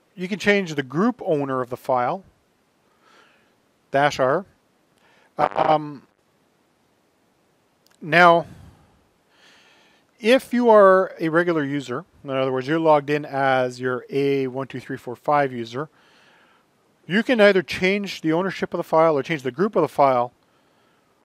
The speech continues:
if you're a current member of that group.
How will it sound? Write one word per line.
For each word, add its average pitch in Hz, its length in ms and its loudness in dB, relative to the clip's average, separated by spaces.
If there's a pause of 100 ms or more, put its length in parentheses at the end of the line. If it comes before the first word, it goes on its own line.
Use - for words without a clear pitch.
(1300)
if 196 220 2
you're 175 80 6
a 147 60 2
current 175 220 -6
member 156 280 2
of 127 80 0
that 131 180 0
group. 139 380 -6